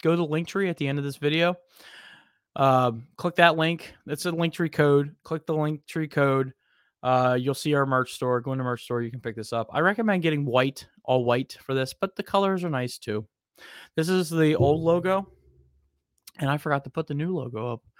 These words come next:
Here, there you go. New logo. <laughs> New logo is not that much different. Just a little purple around it. Little purple around, around the edge, just to l-, make it pop a little bit. But yeah, I mean, there, that w-, he, he hit me with a pie in the face, and then, um,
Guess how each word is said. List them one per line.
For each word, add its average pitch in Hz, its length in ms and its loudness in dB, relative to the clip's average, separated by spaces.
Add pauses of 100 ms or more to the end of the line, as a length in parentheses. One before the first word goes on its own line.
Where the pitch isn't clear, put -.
(680)
Here, 123 320 -4
there 196 120 -2
you 165 40 2
go. 131 200 2
New 233 160 4
logo. 143 400 6 (320)
<laughs> 571 360 8
New 226 160 6
logo 220 240 10
is 196 120 6
not 185 240 6
that 185 100 4
much 175 160 2
different. 139 300 0
Just 143 100 -10
a 156 40 -4
little 143 140 0
purple 131 360 -4
around 113 240 -2
it. 110 120 -6 (640)
Little 135 140 -4
purple 135 260 -2
around, 131 300 -2
around 127 240 -2
the 123 140 -4
edge, 120 180 -4
just - 180 -14
to 165 60 -6
l-, 135 220 -4
make 117 180 -8
it 104 100 -16
pop 120 300 -2
a - 20 -4
little 113 200 -4
bit. 110 280 -6
But 117 200 -4 (1160)
yeah, 226 260 8
I 196 40 8
mean, 196 180 2
there, 196 100 4
that - 80 -6
w-, 190 260 6
he, 196 220 0
he 190 180 0
hit 190 100 -2
me 208 60 -2
with 196 100 2
a 180 40 0
pie 147 220 6
in 151 40 2
the 151 60 -2
face, 113 420 -2 (120)
and 135 180 0
then, 139 320 0
um, 127 420 2